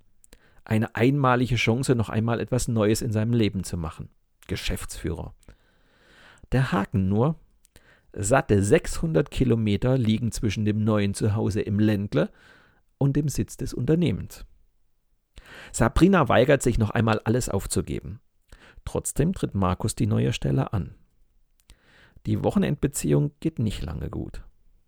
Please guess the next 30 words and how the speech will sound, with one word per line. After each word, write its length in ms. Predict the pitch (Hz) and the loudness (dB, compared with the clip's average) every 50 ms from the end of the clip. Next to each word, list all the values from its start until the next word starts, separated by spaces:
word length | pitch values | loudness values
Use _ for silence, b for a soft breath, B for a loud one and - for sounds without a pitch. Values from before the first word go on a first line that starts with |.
| _ _ _ _ _ _ _ _ _ _ _ _ _ _ _ _ _ _ _ _ _ _ _ _ _ _ B B B B B B B | _ _ _ _ _ _ _ _ _ _ _ _ _ _ _ _ _ _ _ _ _ _ _ _ _ _ B B B B B B B
Weitere 300 | - 85 - 101 98 101 | -6 0 0 2 2 2
Informationen 680 | 82 101 - - 101 101 101 - - 104 107 117 120 113 | 0 0 0 2 2 2 2 0 2 2 4 4 4 2
zu 140 | - 113 101 | 2 2 2
mir 220 | 104 120 143 139 | 6 6 6 6
und 60 | 131 | 6
meiner 220 | 120 110 110 110 - | 4 2 2 0 2
vielfältigen 640 | - 127 123 - - 117 117 110 113 107 117 101 | 2 0 0 2 4 2 4 4 2 0 0 2
Arbeit 340 | 87 107 110 127 120 107 101 | 2 2 4 6 6 6 6
als 180 | 101 98 - | 4 2 2
Trainer 320 | - - 110 110 135 135 123 | 0 0 0 2 2 2 2
und 120 | 110 107 | 2 2
Berater 420 | 107 104 95 95 92 110 - 131 110 | 2 2 4 4 2 2 2 2 0
für 160 | - 117 104 | 2 0 0
eine 140 | 98 92 - | 0 0 -2
erfolgreiche 560 | 90 - 113 107 110 - 123 120 110 - 113 | 0 2 4 2 4 2 0 -2 -2 0 -2
Projektarbeit 680 | - - 98 104 110 - - 127 120 120 117 120 - B B B B B B | 0 2 2 2 2 2 0 0 2 4 2 2 2 B B B B B B
findest 280 | - 135 165 175 - - | 2 4 4 6 4 4
du 60 | 123 | 2
auf 100 | 113 107 | 4 4
meiner 240 | 113 107 104 113 - | 4 4 4 4 2
Internetseite 720 | - 104 120 123 117 113 110 - 110 104 107 - - 107 | 2 4 4 4 4 4 2 2 0 0 2 2 2 2
unter 260 | 87 208 - 101 92 | 4 4 4 4 4
w 180 | 95 98 107 117 | 4 2 2 2
w 140 | 123 117 110 | 2 2 2
w 120 | 110 107 | 2 0
punkt 300 | 110 - - 117 113 101 | 2 2 2 2 2 -2
projektsafari 800 | - - 107 95 90 87 - - - 101 - - 98 87 92 98 | -2 0 0 2 0 0 -2 -4 -4 -4 -2 -2 -4 -2 -2 -2
punkt 300 | 95 - 104 101 101 - | 0 0 -2 -2 0 0
d 60 | 117 123 | 0 0
e. 260 | - 107 92 78 | 2 0 -2 -2